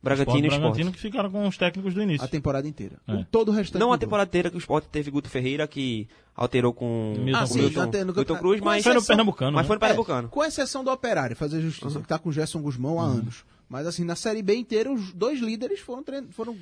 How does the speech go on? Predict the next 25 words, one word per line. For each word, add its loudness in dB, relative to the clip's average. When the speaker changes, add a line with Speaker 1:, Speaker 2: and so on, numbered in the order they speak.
Speaker 1:
Sim. -8
Speaker 3:
clu-, -4
clubes -6
que -4
não -2
Speaker 2:
E 2
Speaker 3:
trocaram 6
Speaker 2:
vamos 6
Speaker 3:
treinador. 6
Speaker 2:
debater 2
sobre 2
essa, 4
sobre -2
essa 0
sequência. 0
Você 2
trouxe 2
agora 4
há 2
pouco -4
a 2
lista. -2
Speaker 3:
Sim, -6
é -8
verdade. -10